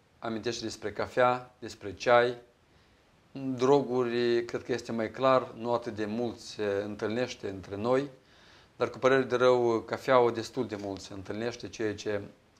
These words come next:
este interzisă categoric de principiul sănătății. Pentru că ea nu atât de mult poate distruge stomacul, nu atât de mult distruge ceva legat de,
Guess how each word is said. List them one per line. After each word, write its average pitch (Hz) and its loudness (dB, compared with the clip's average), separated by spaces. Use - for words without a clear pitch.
este 110 -2
interzisă 120 -4
categoric 110 -4
de 107 -2
principiul 107 -6
sănătății. 104 -6
Pentru 104 -10
că 104 -8
ea 117 4
nu 135 0
atât 151 4
de 143 0
mult 143 0
poate 131 4
distruge 113 0
stomacul, 117 0
nu 117 -2
atât 117 -4
de 113 -2
mult 117 -6
distruge 110 -10
ceva 104 2
legat 101 -2
de, 101 -6